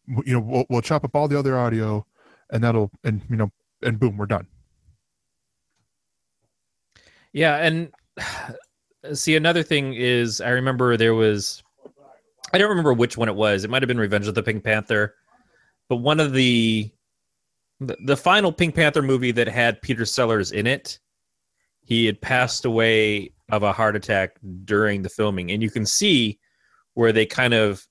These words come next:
Speaker 2: had to scramble to finish the film to make it,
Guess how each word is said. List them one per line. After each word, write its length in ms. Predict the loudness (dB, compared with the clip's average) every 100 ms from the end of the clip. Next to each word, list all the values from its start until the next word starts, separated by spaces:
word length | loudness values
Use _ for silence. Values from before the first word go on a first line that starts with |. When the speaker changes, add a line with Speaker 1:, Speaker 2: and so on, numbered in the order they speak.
| _
Speaker 2:
had 260 | -2 0 0
to 200 | -2 -4
scramble 540 | -4 -2 -2 0 -2 -4
to 360 | -4 -4 -4
finish 520 | -8 -4 0 0 -2 -6
the 100 | -8
film 420 | 0 0 0 -4
to 120 | -4
make 280 | 0 0 2
it, 200 | 0